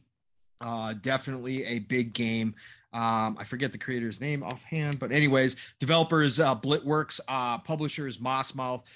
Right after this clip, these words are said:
uh, but Spelunky one and two coming to, uh, Switch. Uh, and that is going to be August twenty-sixth. So you Switch people out there, it is a perfect game for mobile. Um, I will definitely say that. You couldn't, you couldn't have asked for a better game,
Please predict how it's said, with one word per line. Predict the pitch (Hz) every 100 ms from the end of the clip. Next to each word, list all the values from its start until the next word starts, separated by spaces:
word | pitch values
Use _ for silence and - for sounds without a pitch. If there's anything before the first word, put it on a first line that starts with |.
| - _ 127
uh, | 117 110
but | 123
Spelunky | - - 156 151 131
one | 135 143
and | 123
two | - 135
coming | - 131 123 110
to, | - 120 117 -
uh, | 110 110
Switch. | - 113 107 - - - _ 98
Uh, | 98 101 98 98 98 -
and | 107 110 107 107
that | 113 120
is | 107
going | 123 120
to |
be | 120
August | - 120 127 120 -
twenty-sixth. | 143 135 - 127 120 - - - 208 - -
So | 151
you | 127 120
Switch | - - 175 - -
people | 175 165 160
out | 139 147
there, | 160 151 - -
it | 151
is | 156 147
a | 127
perfect | 147 135 127
game | 127 120
for | 110 110
mobile. | 113 110 113 107 - - -
Um, | 113 104 104
I | 120
will | 117
definitely | 104 113 - 117
say | 107 117 110
that. | 101 101 104
You | 107 113
couldn't, | 127 110 -
you | 127 131
couldn't | 143 123
have | 104 113 107
asked | 120 123 -
for | 120
a |
better | 101 107 104
game, | 107 104 98